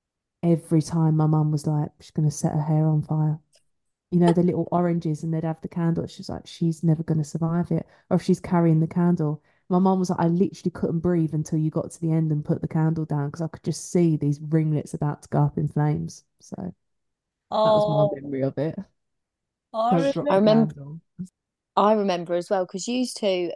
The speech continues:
Speaker 3: went to a different church to me. So I only was ever in that church when we went with school. And I remember when you did, it must have been your Holy Communion, um, you, at Saint Mary's,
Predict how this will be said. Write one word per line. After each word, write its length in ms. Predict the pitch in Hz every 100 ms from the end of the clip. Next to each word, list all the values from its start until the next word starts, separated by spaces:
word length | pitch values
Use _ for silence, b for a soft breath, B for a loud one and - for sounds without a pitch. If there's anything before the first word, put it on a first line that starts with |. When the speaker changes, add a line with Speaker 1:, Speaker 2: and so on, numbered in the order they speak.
| -
Speaker 3:
went 240 | 185 180
to 120 | - 175
a 40 |
different 440 | 165 196 - 170 -
church 420 | 208 - - -
to 60 | 170
me. 300 | - 156 180
So 240 | - 175
I 200 | 208 220
only 360 | 220 196 185 185
was 200 | 175 170
ever 160 | 180 180
in 140 | 175
that 160 | 170 -
church 460 | - 196 160 - -
when 140 | 165
we 80 | 165
went 160 | 170
with 140 | - 160
school. 520 | - - 170 175 240 B B B -
And 160 | 208
I 220 | 233 262 269
remember 580 | 277 262 254 247 185
when 260 | 165 175 180
you 200 | 190 208
did, 300 | - 175 165 -
it 60 | 214
must 220 | 262 -
have 60 | 294
been 140 | 311
your 100 | 285
Holy 280 | 247 233 220
Communion, 680 | - 208 226 214 151 143 151 B B B -
um, 380 | 190 185 190 - _ _ _ _ _ _ _ _ -
you, 320 | 196 247 254 -
at 180 | 220 202
Saint 220 | - 233
Mary's, 600 | 226 240 214 156 165 196